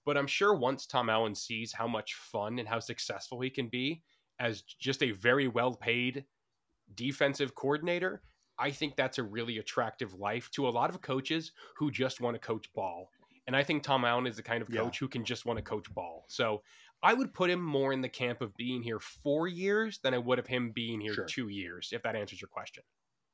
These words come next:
Speaker 2: Yeah. And again, for the third time,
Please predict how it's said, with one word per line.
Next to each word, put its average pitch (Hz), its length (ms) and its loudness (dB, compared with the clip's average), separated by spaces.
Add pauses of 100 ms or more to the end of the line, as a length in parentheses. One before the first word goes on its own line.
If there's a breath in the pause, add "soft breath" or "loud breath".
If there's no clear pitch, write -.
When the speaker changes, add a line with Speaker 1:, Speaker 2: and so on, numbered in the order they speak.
(200)
Speaker 2:
Yeah. 190 200 8 (340)
And 226 80 8
again, 147 340 6 (840)
for 165 160 6
the 151 120 4
third 165 260 10
time, 110 360 6